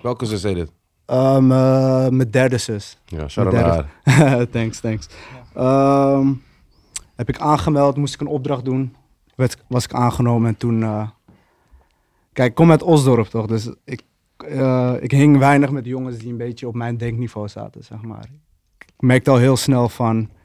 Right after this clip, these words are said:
Speaker 2: ik had hele andere interesses. En toen ik daar op school was, kwam ik mensen tegen die best wel hetzelfde als mij denken. Dus je voelt je opeens niet meer alien. Je
Speaker 1: Ja.
Speaker 2: denkt van, "Ah, ik ben met verschillende mensen die op hun eigen
Speaker 1: Wat
Speaker 2: manier
Speaker 1: was iets wat je
Speaker 2: creëren."
Speaker 1: echt master vond, wat niemand master vond?
Speaker 2: Eh, skateboarden.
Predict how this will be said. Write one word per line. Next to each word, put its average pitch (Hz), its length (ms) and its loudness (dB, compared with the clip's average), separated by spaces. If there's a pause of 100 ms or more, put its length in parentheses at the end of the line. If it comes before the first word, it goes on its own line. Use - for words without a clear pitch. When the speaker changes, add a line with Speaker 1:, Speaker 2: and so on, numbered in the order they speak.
(180)
Speaker 2:
ik - 80 -14
had 127 100 0
hele 131 240 0
andere 127 300 0
interesses. 120 680 -6 (640)
En 123 120 -2
toen 147 120 2
ik 147 60 6
daar 139 140 6
op 131 80 2
school 139 280 2
was, 123 240 0 (220)
kwam 123 180 0
ik 120 80 2
mensen 127 340 0
tegen 120 280 -8
die 110 320 -14 (360)
best 170 240 2
wel 185 100 4
hetzelfde 175 300 4
als 139 120 4
mij 143 240 4
denken. 117 260 -2
Dus 123 120 -4
je 151 80 -2
voelt 185 220 2
je 160 80 2
opeens 151 280 4
niet 156 140 2
meer 135 160 2
alien. 123 460 -2
Je 127 60 -16
Speaker 1:
Ja. 117 60 -8
Speaker 2:
denkt 127 200 -6
van, 127 100 -8
"Ah, 127 180 0
ik 110 100 -4
ben 120 120 -2
met 117 120 -4
verschillende 120 400 0
mensen 120 340 -2
die 113 260 -6 (360)
op - 80 -10
hun 120 120 2
eigen 127 240 2
Speaker 1:
Wat 131 80 0
Speaker 2:
manier 127 160 0
Speaker 1:
was 120 120 -4
iets 120 120 -4
wat 123 100 -4
je 120 80 -6
Speaker 2:
creëren." 117 80 -10 (120)
Speaker 1:
echt - 0 -
master 110 340 -6
vond, 98 160 -8
wat 90 100 -10
niemand 98 260 -6
master 87 280 -10
vond? 76 180 -16 (720)
Speaker 2:
Eh, 127 400 4
skateboarden. 139 720 2